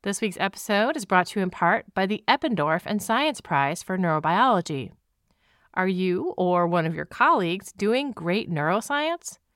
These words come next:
If so, then we encourage you to apply for the prestigious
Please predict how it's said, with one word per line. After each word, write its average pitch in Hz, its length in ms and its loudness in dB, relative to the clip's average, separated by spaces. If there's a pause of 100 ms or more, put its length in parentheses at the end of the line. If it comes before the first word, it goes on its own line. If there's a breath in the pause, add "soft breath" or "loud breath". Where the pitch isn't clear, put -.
(340)
If 247 180 0
so, 170 440 -2 (120)
then 214 160 2
we 247 120 2
encourage 320 480 2
you 254 80 0
to 214 120 4
apply 170 600 2
for 196 160 -4
the 180 100 -2
prestigious 247 600 -4